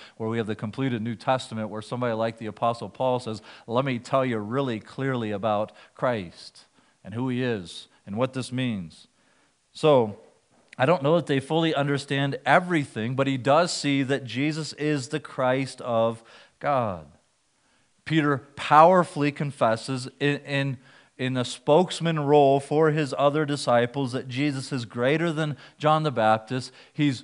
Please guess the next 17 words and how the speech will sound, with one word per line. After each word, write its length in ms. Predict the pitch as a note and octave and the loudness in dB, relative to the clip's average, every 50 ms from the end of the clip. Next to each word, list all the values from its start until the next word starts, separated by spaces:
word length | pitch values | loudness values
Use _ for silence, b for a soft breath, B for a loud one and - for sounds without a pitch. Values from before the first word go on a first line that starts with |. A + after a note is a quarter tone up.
| - _ | -14 _
more 440 | - C3 B2+ C3 C#3 C#3+ D3 C#3+ C#3+ | -10 -8 -4 -2 2 4 4 4 2
powerful 1040 | C#3+ - - - - C3+ C#3 D3+ D#3+ E3+ F3 F3 E3 E3+ - - D#3 D#3+ E3 E3 | 0 -8 -12 -4 0 4 6 6 6 6 6 4 2 0 -2 0 0 2 2 2
and 140 | C#3+ C#3+ C3 | 0 0 -2
authoritative 1000 | B2 A#2+ - - D3 D3 D3 D3 D3 C#3+ - - D3 D3+ D#3+ D#3 E3+ D#3 C3+ B2 | -2 -4 -2 -2 0 2 2 2 2 0 -2 -2 -2 -2 0 0 -2 -2 -2 -2
than 180 | C#3 C#3+ D3 | -2 -2 -2
Elijah. 800 | D3+ C3+ D3 C#3+ C3 B2 A#2 A#2+ A#2+ B2 A#2+ A2 B2 C3 B2 A#2 B B B B B | -2 -4 -4 0 2 4 4 4 2 0 -2 -4 -4 -4 -4 -4 B B B B B
He 160 | - D#3 D3+ | -2 0 2
is 180 | D3 C#3 A2+ A#2+ | 2 0 -2 -4
more 380 | B2+ C3 C3+ C#3+ D#3+ E3+ E3+ | -2 0 2 4 4 4 4
than 160 | D3+ D#3+ D3+ | 2 0 -2
just 260 | C3 C#3 D3 C#3 - B2+ | 0 -2 -2 -2 -4 -8
one 320 | A2+ A#2+ D3 D#3 D#3+ D#3+ | -2 0 2 2 2 0
of 460 | - - C#3 D3 D3 D3 C#3+ C3 - B B B B | -2 0 2 2 2 2 0 -2 -8 B B B B
the 100 | - C3 | -6 -6
prophets. 800 | - - E3 D#3+ E3+ E3 D#3+ - - - A#2 A#2+ A#2+ - - | -4 -2 2 4 4 4 4 2 -2 -6 -6 -6 -6 -8 -10
He 260 | - E3 E3 F3 F3 F3 | -6 -4 -4 -2 -4 -4
is 440 | - C#3+ D#3 D3+ D3+ D3 C#3 - | -4 -2 -2 -2 -2 -2 -4 -8